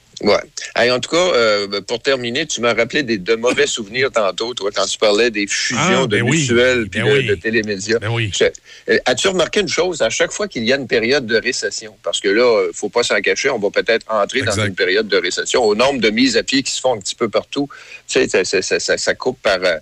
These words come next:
Speaker 1: par mille, dix, sept cents, douze cents, quinze cents,
Speaker 2: Le,
Speaker 1: un petit peu partout.
Speaker 2: le, le chiffre qui semble ressortir de l'industrie, autant radio, télévision que les, euh, quotidiens, c'est des pertes de chiffre d'affaires de trente pour cent.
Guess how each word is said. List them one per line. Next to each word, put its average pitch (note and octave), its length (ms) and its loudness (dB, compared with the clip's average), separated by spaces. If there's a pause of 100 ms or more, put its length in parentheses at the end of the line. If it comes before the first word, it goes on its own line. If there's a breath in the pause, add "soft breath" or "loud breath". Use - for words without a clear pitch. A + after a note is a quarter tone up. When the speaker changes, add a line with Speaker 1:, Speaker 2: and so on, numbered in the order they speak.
(280 loud breath)
Speaker 1:
par G2+ 160 -2
mille, A#2 380 -2
dix, F#2 200 -6
sept G#2 300 -2
cents, A#2+ 240 -2
douze G2+ 280 -4
cents, A#2 280 -2
quinze A#2 380 0
cents, A2+ 120 2
Speaker 2:
Le, - 260 -2
Speaker 1:
un F#2 100 0
petit - 140 -6
peu A2 120 2
partout. F#2+ 200 0
Speaker 2:
le, F3+ 240 2
le F#3+ 140 2
chiffre B3+ 460 -2
qui - 120 -8
semble G#3 280 0
ressortir F3+ 640 0
de E3+ 80 2
l'industrie, D#3 600 -2
autant G#3+ 380 2
radio, E3+ 640 0
télévision D3+ 720 2
que - 160 0
les, A#2 300 4
euh, A2 120 4
quotidiens, B2+ 640 0
c'est D3 180 -2
des A2+ 220 2
pertes D3+ 400 -2
de A2 160 0
chiffre A#2+ 220 -2
d'affaires A2+ 160 0
de A#2+ 220 0
trente A2+ 260 0
pour - 160 -6
cent. - 140 -12